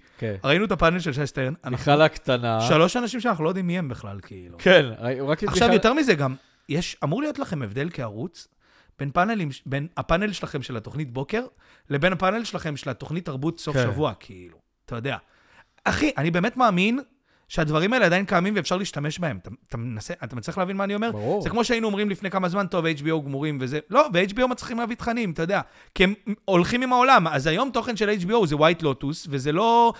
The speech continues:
Speaker 2: מה שהיה פעם, הסמויה שהיה מאוד
Speaker 1: כן.
Speaker 2: חזק, אתה יודע. הם הולכים,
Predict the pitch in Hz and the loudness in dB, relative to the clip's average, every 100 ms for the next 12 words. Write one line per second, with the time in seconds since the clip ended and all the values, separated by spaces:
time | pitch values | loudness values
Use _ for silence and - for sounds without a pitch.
0 | - - 180 214 226 226 254 190 - 185 | -8 -4 -2 4 6 6 6 4 0 -2
1 | 165 196 175 - 147 135 131 135 117 113 | 4 6 4 2 0 0 2 4 4 0
2 | 101 139 143 - - 202 262 262 220 208 | -4 -6 -8 -10 -2 2 4 4 4 2